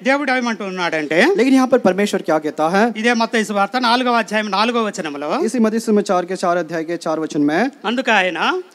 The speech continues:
Speaker 1: "మనుష్యుడు రొట్టె వలన మాత్రం కాదు గాని దేవుని నోట నుండి వచ్చు ప్రతి మాట వలన జీవించును" అని వ్రాయబడి ఉన్నది।
Speaker 2: चार के चार पद में लिखा है, यीशु ने उत्तर दिया, "लिखा है, मनुष्य केवल रोटी ही से नहीं, परंतु हर एक वचन से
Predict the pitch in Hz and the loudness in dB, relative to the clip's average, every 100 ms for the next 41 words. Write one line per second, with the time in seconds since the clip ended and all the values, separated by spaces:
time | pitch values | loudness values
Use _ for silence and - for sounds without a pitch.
0 | - 170 - _ _ - 196 294 - 254 | -16 -14 -14 _ _ 0 4 4 4 2
1 | 240 302 262 311 302 294 277 269 277 254 | 2 2 2 4 6 6 6 4 4 0
2 | 247 226 226 208 233 233 254 294 294 262 | 2 2 2 0 0 2 2 2 0 2
3 | 262 269 254 247 240 240 - 233 233 240 | 0 0 -2 -2 -2 -4 -6 -6 0 4
4 | 277 285 277 262 285 196 233 247 233 226 | 6 6 4 2 0 0 0 0 -2 -2
5 | 226 233 262 214 214 196 190 170 160 156 | -2 -2 0 0 0 -2 -6 -6 -6 -4
6 | 175 170 180 208 220 208 196 190 185 180 | -4 0 2 2 0 -2 -2 0 -2 -2
7 | 165 175 165 175 226 226 226 226 208 202 | -2 -6 -4 -4 -2 -2 -2 0 0 0
8 | 208 196 175 156 175 180 208 262 247 180 | -2 -2 0 0 0 -2 -2 -2 0 0
9 | 175 185 185 247 262 214 208 208 226 - | 0 0 0 0 -2 -2 0 2 0 -4
10 | - _ - 170 277 262 277 262 220 214 | -20 _ 0 2 4 2 0 0 0 0
11 | 185 220 190 202 202 190 185 262 302 190 | 0 0 0 0 0 -2 0 0 0 0
12 | 180 226 262 240 160 180 | 0 0 0 0 0 -2